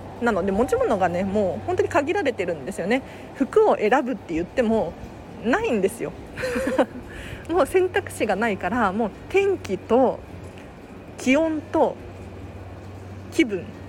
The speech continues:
<laughs> によって、本当にね、もうこれしかありえないでしょっていう服が残るので、すごく簡単に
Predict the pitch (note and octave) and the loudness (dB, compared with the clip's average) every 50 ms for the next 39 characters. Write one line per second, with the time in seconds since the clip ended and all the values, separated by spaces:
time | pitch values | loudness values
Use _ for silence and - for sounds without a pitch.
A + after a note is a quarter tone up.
0 | - - - - - - - C#5+ B4+ B3+ B3 D4 C4 - B3+ A3+ - - - - | -14 -14 -14 -14 -10 -4 -2 0 0 2 2 2 2 2 -2 -6 -6 -10 -16 -16
1 | - - - - - - - - - - - A3 A#3 B3 B3 - - - - - | -14 -14 -14 -12 -12 -12 -12 -12 -12 -4 2 4 4 4 4 2 -4 -12 -8 -4
2 | - D4+ C#4 - - - - - - - - - F#4 F#4 - G4+ F4+ F#4 F4+ F4 | 0 2 2 0 0 -6 -12 -14 -14 -14 -6 -4 -2 2 4 4 4 4 2 2
3 | D#4 G#3+ D#3 G#3 - A#3 A#3+ A#3+ - - - D#4+ E4+ G4 G4+ - - - A#3+ F3+ | 2 0 0 -2 -2 -2 -2 -2 -2 0 2 4 4 4 2 2 0 2 2 2
4 | G3 G#3 A#3 C4+ C#4+ A#3+ F#3 F3 F3+ - G3+ E3+ - - - F3 F3 F3 F3 - | 4 4 2 2 2 0 -2 -2 -2 -4 -4 -6 -6 -8 -8 -6 -4 -4 -4 -4
5 | G#3+ G3 - A#3 A3 - - - - - - - - - - - - - - - | -8 -2 0 0 0 0 -2 -10 -14 -16 -14 -14 -14 -14 -14 -14 -14 -14 -14 -16
6 | - - - - - - A#3+ B3+ G#3 G#3 - B3 G#3 G3 D#3 D3 C#3+ - F#3 D#3+ | -16 -14 -16 -14 -2 2 2 2 2 4 4 4 2 2 0 -4 -2 0 0 -2
7 | D#3 - - - - - - - - - - - - - - - - - A#3+ F4 | -2 -4 -10 -12 -14 -14 -14 -14 -14 -14 -14 -14 -14 -14 -14 -10 -6 2 2 2
8 | E4+ - - - - G3+ G#3+ G#3 - G#3+ G3 F#3+ F#3+ F#3+ F#3+ D#3+ | 2 0 -4 2 2 2 2 2 2 0 0 2 0 -2 -2 -4